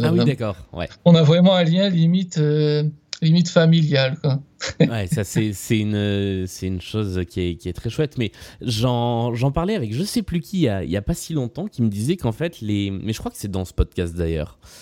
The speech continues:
Speaker 1: euh, si je dis pas de bêtises, euh,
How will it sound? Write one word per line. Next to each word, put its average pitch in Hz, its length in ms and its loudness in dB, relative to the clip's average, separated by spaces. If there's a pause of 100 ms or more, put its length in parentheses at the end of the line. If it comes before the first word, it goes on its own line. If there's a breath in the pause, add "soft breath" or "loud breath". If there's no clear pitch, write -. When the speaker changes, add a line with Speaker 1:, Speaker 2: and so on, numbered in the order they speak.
(260 loud breath)
Speaker 1:
euh, 80 580 -4
si - 180 -12
je 85 60 -14
dis 87 80 -10
pas 92 120 -6
de 87 40 -8
bêtises, 117 480 -8 (480 soft breath)
euh, 90 720 -2